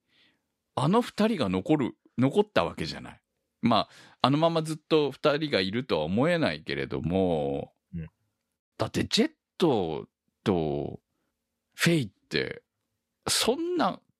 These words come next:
Speaker 1: う、う、うまくいってる印象ないじゃない？
Speaker 2: まあまあ、それもそうですけど。
Speaker 1: そう。で、しかも、
Speaker 2: ただまあ。
Speaker 1: クッションになる、れん、ね、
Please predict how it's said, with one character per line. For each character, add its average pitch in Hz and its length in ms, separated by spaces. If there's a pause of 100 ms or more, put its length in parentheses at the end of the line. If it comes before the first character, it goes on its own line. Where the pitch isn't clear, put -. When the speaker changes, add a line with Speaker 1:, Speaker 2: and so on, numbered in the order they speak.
(1040)
Speaker 1:
う、 - 80
う、 - 420
う 120 80
ま 180 200
く - 180
い 80 80
っ - 20
て - 180
る 92 200
印 117 300
象 104 140
な 92 240
い 170 80
じ 151 80
ゃ - 60
な - 160
い？ - 140 (720)
Speaker 2:
ま 117 140
あ 107 60
ま 98 120
あ、 87 40
そ 113 120
れ 117 80
も 120 100
そ 110 200
う 87 40
で 80 60
す - 120
け 85 120
ど。 82 80
Speaker 1:
そ 107 120
う。 78 480 (320)
で、 165 80
し - 120
か 240 120
も、 151 120
Speaker 2:
た 104 80
だ 104 80
ま 101 320
あ。 - 40 (120)
Speaker 1:
ク - 80
ッ 202 40
シ 180 160
ョ 156 40
ン 147 60
に 113 100
な 113 180
る、 87 640 (500)
れ 107 220
ん、 101 140 (140)
ね、 98 540